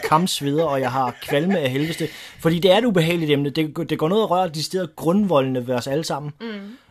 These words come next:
Speaker 1: Men hvis man nu lige kigger lidt objektivt på det, og så de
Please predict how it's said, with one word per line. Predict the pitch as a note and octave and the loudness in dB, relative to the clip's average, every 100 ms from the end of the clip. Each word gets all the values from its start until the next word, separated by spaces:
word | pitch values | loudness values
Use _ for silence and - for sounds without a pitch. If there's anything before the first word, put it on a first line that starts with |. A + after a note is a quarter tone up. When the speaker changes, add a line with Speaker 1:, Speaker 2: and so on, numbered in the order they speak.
| _ | _
Speaker 1:
Men | - D3 | -4 0
hvis | D3 D3 | 0 0
man | D#3 | 0
nu | E3 | 0
lige | A3+ A#3+ | 2 2
kigger | G3 A#3+ A#3+ | 4 4 4
lidt | G3+ | 4
objektivt | F3+ G3+ A#3 F#3 D3 | 4 2 0 -2 -2
på | E3+ | -2
det, | F3+ | -2
og | |
så | C#3 D3 | -4 -8
de | F3+ E3+ | -4 -4